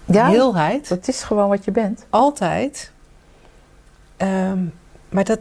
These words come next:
Speaker 2: maar dat is, zoals je zegt, dat is wat je bent. Dat zijn nooit de omstandigheden. Dus vanuit de drie principes bezien is heimwee eigenlijk een groot, berust op een groot misverstand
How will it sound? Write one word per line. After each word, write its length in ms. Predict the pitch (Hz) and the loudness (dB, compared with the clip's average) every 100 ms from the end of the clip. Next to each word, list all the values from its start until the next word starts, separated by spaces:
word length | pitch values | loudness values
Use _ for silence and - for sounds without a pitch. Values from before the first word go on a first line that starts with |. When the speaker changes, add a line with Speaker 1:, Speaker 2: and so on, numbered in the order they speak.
| - | -2
Speaker 2:
maar 120 | 196 | 0
dat 160 | 226 226 | 2 0
is, 180 | 202 - | -4 -4
zoals 240 | 202 - | -4 -4
je 60 | 180 | -6
zegt, 220 | 220 - | -6 -4
dat 160 | 196 | -6
is 160 | - 208 | -4 -2
wat 200 | 190 - | -4 -4
je 100 | 151 - - | -8 -10 0
bent. 440 | 240 208 147 - | 2 2 -2 -4
Dat 180 | 190 180 | -6 -4
zijn 420 | - 175 175 180 | -2 -2 0 0
nooit 300 | 208 233 220 | 0 0 0
de 80 | 180 | -4
omstandigheden. 1000 | 175 - - 233 190 - 156 139 - - - - - - - - | -4 -4 -6 -6 -6 -6 -6 -6 -8 -12 -14 -16 -16 -16 -18 -6
Dus 300 | - 196 - - | 0 0 0 -6
vanuit 1000 | - - 202 190 - 196 190 190 - - - - - - | -12 -2 0 0 -2 0 0 -2 -6 -10 -20 -20 -20 -18
de 120 | - 165 | -6 -2
drie 240 | 175 180 | 0 -2
principes 640 | - 160 - 320 339 - | -2 -4 0 0 0 -8
bezien 600 | - 170 151 147 175 247 - - - - - | -6 -6 -4 -4 -2 -4 -6 -16 -20 -20 -8
is 220 | - 202 - | -2 -2 -2
heimwee 920 | 151 196 311 311 160 139 160 226 - - - - - - 165 175 - - - - - | 2 4 4 2 0 0 0 -2 -6 -18 -20 -20 -20 -10 -8 -8 -10 -20 -20 -20 -8
eigenlijk 260 | - 202 - 180 | -4 -4 -4 -8
een 60 | - | -2
groot, 400 | 202 202 - - | 0 0 -2 -12
berust 400 | 196 185 202 - | -4 -2 -2 -4
op 60 | |
een 60 | 180 | -6
groot 400 | - 180 185 175 | -6 0 0 0
misverstand 1000 | 170 233 - - 240 - 139 185 247 | -2 -4 -6 -6 -6 -4 -4 -4 -8